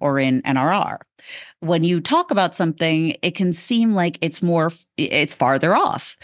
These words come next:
instead of more immediate problems that you can solve faster and see a result faster.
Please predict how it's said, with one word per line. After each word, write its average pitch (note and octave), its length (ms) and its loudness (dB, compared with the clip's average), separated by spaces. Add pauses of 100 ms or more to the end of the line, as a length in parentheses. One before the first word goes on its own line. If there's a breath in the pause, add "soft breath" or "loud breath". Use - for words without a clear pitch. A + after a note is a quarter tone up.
(160 loud breath)
instead D3+ 380 0
of C3+ 140 -2
more C#3 260 2
immediate F#3 440 2
problems C3+ 500 0
that - 140 -6
you C3+ 100 -2
can C3 180 -2
solve E3+ 340 2
faster D3 420 0
and C3 160 0
see C3+ 120 -2
a B2 60 0
result A2 400 -6
faster. - 560 -4